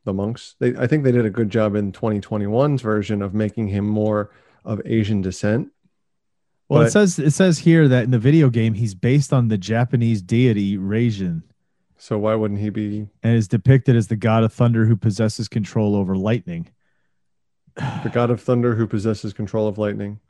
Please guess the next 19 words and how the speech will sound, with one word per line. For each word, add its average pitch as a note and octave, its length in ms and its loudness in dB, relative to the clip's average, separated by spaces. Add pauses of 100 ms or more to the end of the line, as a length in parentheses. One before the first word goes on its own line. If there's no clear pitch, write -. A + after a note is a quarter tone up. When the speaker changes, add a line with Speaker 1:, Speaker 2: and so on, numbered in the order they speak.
Speaker 2:
Yeah. G2+ 280 -2 (760)
Speaker 1:
That A2+ 80 -4
Speaker 2:
It's - 120 -6
like, C3 120 6
Speaker 1:
sentence G#2+ 120 -4
makes G2+ 240 -6
sense. G#2 120 -4
Speaker 2:
he's D3 80 -2
like C3+ 120 2
Thor, A2+ 380 0
dude. G#2 280 0 (440)
Speaker 1:
I D3 100 2
know. F#2+ 180 -4 (460)
Um, A2 280 -2
Speaker 2:
He's C#3 80 -4
like C#3 180 0
Speaker 1:
but A#2 140 2
Speaker 2:
Thor. G#2+ 280 2 (560)
Speaker 1:
but A#2+ 180 -4